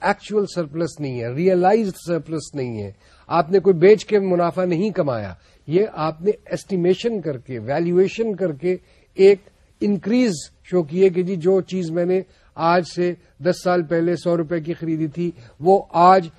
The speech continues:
باوجود دس سال کے استعمال کے ایک سو پچاس روپے کی ہو گئی ہے، کی بازار میں ملتی ہے۔ تو پچاس روپے کا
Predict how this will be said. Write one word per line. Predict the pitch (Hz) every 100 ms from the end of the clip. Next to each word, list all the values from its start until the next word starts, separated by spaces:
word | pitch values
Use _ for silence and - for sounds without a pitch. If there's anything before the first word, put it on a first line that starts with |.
| _
باوجود | 135 165 160 151 196 160
دس | 170 -
سال | 170 170
کے | 165
استعمال | 147 165 156 165 165
کے | 156 208 202 _ -
ایک | 185 180
سو | -
پچاس | 160 151 160 156
روپے | 151 139 147
کی | 139 139
ہو | 127
گئی | 113 110 95
ہے، | - _ _ _ _ _ _
کی | - 190
بازار | 135 139 143 139
میں | 160
ملتی | 160 123 107 85
ہے۔ | 87 - _ _ _ _ _
تو | 202 226 214 _ - -
پچاس | 160 190 202 180
روپے | 165 170 160
کا | 175 185